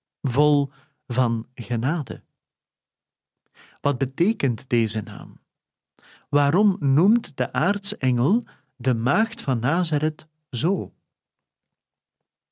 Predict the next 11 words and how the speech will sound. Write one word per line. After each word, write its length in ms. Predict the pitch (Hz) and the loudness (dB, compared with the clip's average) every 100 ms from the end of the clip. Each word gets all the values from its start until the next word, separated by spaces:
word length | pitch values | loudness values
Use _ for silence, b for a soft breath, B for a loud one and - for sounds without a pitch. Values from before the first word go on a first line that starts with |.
| _ _ _ _ _ _ _ _ | _ _ _ _ _ _ _ _
In 180 | - 147 | -2 2
de 100 | 135 | 4
taal 280 | 135 175 208 | 4 2 2
van 140 | 120 | 2
de 100 | 110 | -2
Bijbel 580 | 101 127 127 107 - 180 _ _ _ _ _ _ | -2 -2 0 -4 -8 -10 _ _ _ _ _ _
betekent 640 | 156 147 202 202 170 160 - _ _ | -2 2 2 2 0 -2 -4 _ _
genade 840 | 117 117 131 131 170 180 175 170 _ _ _ _ B B B | -10 -2 0 2 0 0 0 -2 _ _ _ _ B B B
een 140 | 143 | 0
bijzondere 640 | 131 127 123 190 175 135 117 | 2 2 2 4 4 2 2
gave, 560 | 131 143 131 104 101 | 0 -2 -2 -6 -10